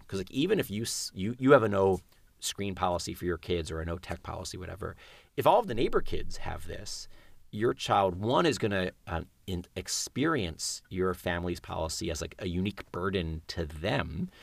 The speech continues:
Um, and then two, they're probably just gonna see stuff on their, their friends, the neighbor kid's phone. So you really kind of need, like,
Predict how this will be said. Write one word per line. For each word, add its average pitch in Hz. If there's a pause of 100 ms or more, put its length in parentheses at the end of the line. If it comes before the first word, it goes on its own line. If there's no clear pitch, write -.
(500)
Um, 87 (100)
and 135
then 135
two, 214
they're 151
probably 113
just 98
gonna 90
see 85
stuff 82
on 80
their, 78 (300)
their 78
friends, 73
the -
neighbor 82
kid's -
phone. - (200)
So -
you 147
really 262
kind 120
of 92
need, 120
like, 87